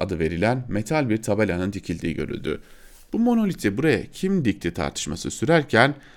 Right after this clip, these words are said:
Erdoğan'ın Milli Uzay Programı açıklamasından bir gün önce monolit dikildiği gibi gizemli bir şekilde ortadan yok oldu. Ancak Milli Uzay Programı tanıtım toplantısında Erdoğan'ın arkasındaki s-,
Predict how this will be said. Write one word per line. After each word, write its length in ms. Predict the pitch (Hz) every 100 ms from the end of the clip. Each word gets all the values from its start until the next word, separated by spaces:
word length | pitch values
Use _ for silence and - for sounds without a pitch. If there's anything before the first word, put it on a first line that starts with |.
| - -
Erdoğan'ın 600 | 139 196 220 120 107 143 - - -
Milli 320 | 123 165 196
Uzay 440 | 143 131 180 175
Programı 380 | 123 104 98 85
açıklamasından 800 | 87 - - 92 85 90 82 107
bir 100 | 165
gün 140 | 127
önce 440 | 92 85 113 160 151 - -
monolit 460 | 139 175 104 85 -
dikildiği 640 | 165 131 90 82 85 104
gibi 360 | 104 95 147 151
gizemli 420 | 160 160 110 87
bir 80 | 101
şekilde 540 | - 82 85 143 156 156 -
ortadan 460 | - 135 - 82 104
yok 200 | 87 85
oldu. 340 | 71 65 - - - - - -
Ancak 440 | 123 107 90 - - -
Milli 300 | 107 139 165
Uzay 400 | 151 131 160 180
Programı 420 | 180 147 127 123 117
tanıtım 440 | 123 117 117 185
toplantısında 600 | 147 117 101 87 - 90
Erdoğan'ın 480 | 101 156 175 135 104
arkasındaki 760 | 87 85 87 90 82 - 92 87
s-, 280 | - -